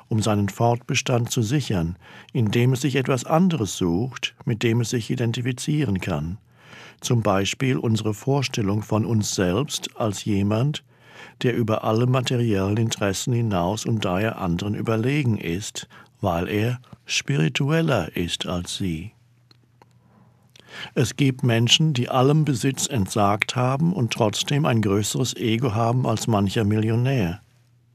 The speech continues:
Wird dem Ego eine Identifikationsmöglichkeit entzogen, findet es rasch eine andere. Letztendlich ist es ihm egal, womit es sich identifiziert,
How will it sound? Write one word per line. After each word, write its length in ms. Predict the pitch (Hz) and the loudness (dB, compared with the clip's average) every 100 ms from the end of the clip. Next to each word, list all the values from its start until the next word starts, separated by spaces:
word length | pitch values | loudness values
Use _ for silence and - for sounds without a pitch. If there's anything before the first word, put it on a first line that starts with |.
| _ _ _ _ _ _ _ - - - - - | _ _ _ _ _ _ _ -20 -20 -20 -18 0
Wird 240 | 123 147 | 2 4
dem 160 | 147 127 | 4 2
Ego 400 | 147 143 147 147 | 2 2 2 0
eine 480 | - 120 127 147 170 | 2 4 6 4 4
Identifikationsmöglichkeit 1800 | 165 131 127 123 131 127 113 - 123 123 120 135 123 123 123 127 107 | 2 2 2 0 0 0 0 2 2 2 2 0 0 0 -2 0 0
entzogen, 760 | 104 95 - 107 101 101 147 170 - - - _ _ | 0 -2 0 2 2 2 0 0 -6 -20 -20 _ _
findet 440 | - 151 135 135 127 | -2 2 2 2 0
es 200 | 117 117 | -2 0
rasch 280 | 117 - | 2 2
eine 280 | - 110 107 | 2 0 0
andere. 560 | 104 98 92 78 78 110 - _ _ _ _ _ _ _ _ _ _ - - | 0 0 0 -2 -4 -8 -16 _ _ _ _ _ _ _ _ _ _ -20 -8
Letztendlich 800 | - 117 123 - - 139 143 151 - | 0 0 0 -2 0 2 2 0 -2
ist 220 | 131 151 | -4 -4
es 120 | - | -2
ihm 160 | 135 110 | 0 2
egal, 500 | 104 107 107 113 127 | 2 4 4 2 2
womit 320 | 110 110 113 | 2 2 2
es 120 | 123 | -2
sich 160 | 117 104 | -2 -2
identifiziert, 1080 | 117 104 101 104 104 - 120 101 76 - | -2 0 -2 -2 -4 -2 0 0 0 -4